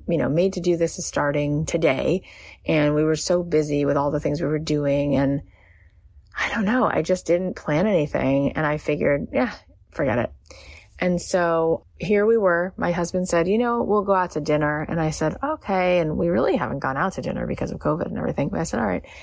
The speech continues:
And then, um, what happens is we, we start walking outside to go to dinner, and behind the car, as we're going towards the driveway, pops out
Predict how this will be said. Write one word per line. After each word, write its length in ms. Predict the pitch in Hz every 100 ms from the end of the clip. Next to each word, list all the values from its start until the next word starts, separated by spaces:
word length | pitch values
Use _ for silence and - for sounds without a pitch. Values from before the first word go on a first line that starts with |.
| - - -
And 200 | 180 175
then, 200 | 175 175
um, 340 | 160 160 160 - - - - _ -
what 180 | - 170
happens 360 | 170 170 185 190
is 380 | 185 175 180 -
we, 280 | 180 165 156
we 160 | 170
start 280 | 175 196 -
walking 680 | 165 160 - 160 147 185 - -
outside 520 | 170 - 233 202 165
to 80 | 170
go 140 | 165
to 100 | 165
dinner, 440 | 190 277 190 185 - _ _ _ -
and 380 | 180 170 170 185 _ _ _ _ _ _
behind 520 | 196 - 196 190 190
the 60 | 175
car, 580 | - 196 170 131 147 185
as 220 | 160 156
we're 140 | 156 143
going 420 | 151 151 139 151
towards 340 | - 143 147
the 140 | 135 139
driveway, 560 | 147 160 170 - - - - - -
pops 380 | - 196 190 -
out 400 | 151 143 135 -